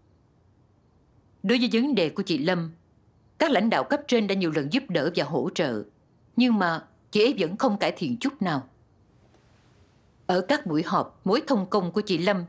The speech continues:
và lời của Đức Chúa Trời cũng không hề có sự khai sáng, nên các anh chị em luôn bị thiếu sự cung dưỡng. Một số anh chị em đã đi họp rất là miễn cưỡng. Bởi vì chị Lâm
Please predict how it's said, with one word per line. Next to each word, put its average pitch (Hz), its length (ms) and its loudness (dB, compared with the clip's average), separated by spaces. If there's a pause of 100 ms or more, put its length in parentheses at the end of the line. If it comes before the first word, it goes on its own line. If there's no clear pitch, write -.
và 180 80 0
lời 160 220 0
của 185 140 -4
Đức 240 160 0
Chúa 285 100 2 (100)
Trời 143 240 0 (160)
cũng 196 140 -2
không 220 140 0
hề 165 140 0
có 202 140 -2
sự 143 260 -2
khai 175 180 -4
sáng, 214 300 -2 (380)
nên 214 240 2
các 330 180 -2
anh 226 140 2
chị 151 240 -2
em 185 180 2 (100)
luôn 226 120 4
bị 165 180 -2
thiếu 247 180 2
sự 165 260 -2
cung 170 200 -2
dưỡng. 151 260 -2 (400)
Một 180 120 -2
số 285 140 2
anh 226 140 0
chị 160 140 -4
em 190 220 2
đã 208 60 0
đi 202 140 0
họp 170 220 -2
rất 330 240 -4
là 185 60 0
miễn 147 240 -2
cưỡng. 160 320 -2 (1500)
Bởi 214 220 2
vì 190 120 0
chị 170 200 -2
Lâm 185 320 0